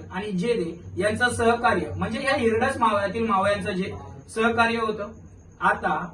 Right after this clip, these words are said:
याच मावळ्यांच्या वंशजांनी, याच मावळ्यांच्या ज्या आता येणाऱ्या पिढ्यांनी हे मंदिर उभारण्याचं ठरवलेलं आहे आणि हे मंदिर उभारण्याची प्रेरणा ही त्यांना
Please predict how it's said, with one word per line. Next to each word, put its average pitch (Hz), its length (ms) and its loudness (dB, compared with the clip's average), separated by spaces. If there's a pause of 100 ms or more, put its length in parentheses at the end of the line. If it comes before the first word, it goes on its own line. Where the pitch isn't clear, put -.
(360)
याच 247 280 -2
मावळ्यांच्या 226 540 2
वंशजांनी, 196 720 -2 (340)
याच 240 180 0
मावळ्यांच्या 233 680 4 (760)
ज्या 208 140 2
आता 196 260 2 (140)
येणाऱ्या 214 320 -2
पिढ्यांनी 208 480 -2 (320)
हे 208 80 0
मंदिर 233 340 2
उभारण्याचं 226 580 4
ठरवलेलं 214 440 0
आहे 196 160 -4 (460)
आणि 180 200 -4
हे 196 160 -2
मंदिर 190 360 0
उभारण्याची 196 460 -2
प्रेरणा 214 380 -2
ही 269 180 -4
त्यांना 226 240 -4